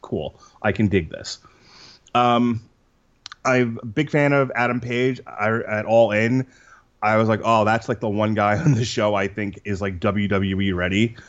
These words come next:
or at the very least N X T ready." And, uh, I, I like Kenny Omega for what he does. And I, so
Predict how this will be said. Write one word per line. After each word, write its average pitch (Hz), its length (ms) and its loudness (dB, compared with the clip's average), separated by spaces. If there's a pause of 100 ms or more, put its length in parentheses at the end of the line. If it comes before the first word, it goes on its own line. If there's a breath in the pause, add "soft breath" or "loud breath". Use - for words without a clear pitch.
(280 loud breath)
or 95 80 2
at 90 60 -4
the - 60 -2
very 104 200 4
least 101 240 2
N 92 100 -2
X 92 140 -6
T 104 160 -2
ready." 107 320 0 (960 loud breath)
And, 156 540 4
uh, 151 60 -2 (580)
I, 170 320 2 (640)
I 147 60 -2
like 147 180 0
Kenny 143 240 2
Omega 139 640 4
for - 160 -2
what 123 160 0
he 127 80 0
does. 131 380 2 (600 soft breath)
And 139 100 4
I, 139 120 6
so 143 400 4